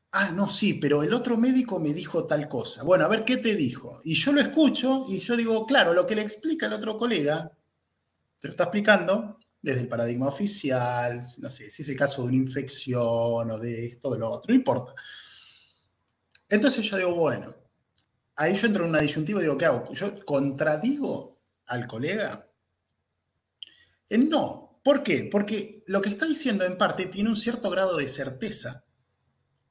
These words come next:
Pero por otro lado, si yo amplío la visión del fenómeno el cual está describiendo, se queda corto. E incluso no está teniendo en cuenta otros elementos.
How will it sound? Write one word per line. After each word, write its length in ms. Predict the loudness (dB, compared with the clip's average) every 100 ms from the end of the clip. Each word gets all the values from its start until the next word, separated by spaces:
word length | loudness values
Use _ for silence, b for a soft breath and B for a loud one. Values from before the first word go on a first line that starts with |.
| _ _ b b
Pero 160 | 0 2
por 100 | 4
otro 220 | 4 4
lado, 600 | 6 6 4 0 -6 -14 -10
si 180 | -2 0
yo 220 | 2 4
amplío 640 | 4 2 2 4 6 6 6
la 100 | 4
visión 720 | 2 0 2 0 -2 -8 -18 _
del 200 | -8 -8
fenómeno 380 | -4 -4 0 0
el 80 | 2
cual 120 | 0
está 140 | 2 0
describiendo, 680 | 0 -2 0 0 0 -2
se 160 | -2 0
queda 240 | 2 2
corto. 420 | 0 -4 -4 -16 _ _ _ _ _ _ _ _ _ _ _ _ _ _ 2
E 40 |
incluso 360 | 2 4 2 2
no 60 |
está 180 | 0 -2
teniendo 260 | -2 -2 -2
en 80 | -2
cuenta 260 | -2 -2 -4
otros 280 | -4 -6
elementos. 640 | -6 -6 -8 -10 -18 -20 -20